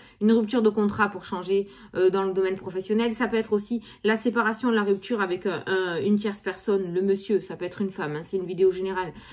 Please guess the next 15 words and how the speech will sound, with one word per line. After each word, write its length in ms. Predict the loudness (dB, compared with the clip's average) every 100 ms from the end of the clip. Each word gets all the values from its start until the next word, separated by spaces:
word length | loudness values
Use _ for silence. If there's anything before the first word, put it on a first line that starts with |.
| 0
Un 100 | 2
divorce 420 | 2 0 0 -2
qui 80 | -6
sera 240 | -2 -2
prononcé 460 | -4 -6 -6 -4 -4
en 100 | -4
ce 140 | -8
mois 100 | -6
de 100 | -4
novembre 520 | -2 0 0 0 0
et 40 | -4
qui 120 | -6
va 100 | -6
te 80 | -6
permettre, 480 | -6 -2 -4 -4